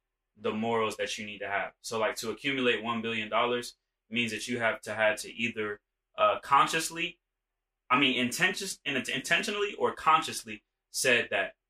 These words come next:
agree to the suffering of a lot of people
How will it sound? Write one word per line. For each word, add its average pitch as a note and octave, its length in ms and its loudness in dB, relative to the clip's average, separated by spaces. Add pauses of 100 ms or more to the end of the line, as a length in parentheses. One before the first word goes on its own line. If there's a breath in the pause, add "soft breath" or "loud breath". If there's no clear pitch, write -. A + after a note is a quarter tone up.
(600)
agree B2 380 2
to - 120 -2
the G#2+ 100 -2
suffering A2 460 0
of F#2+ 140 -6
a F#2+ 40 -6
lot F#2+ 220 0
of - 140 -8
people G2 300 -20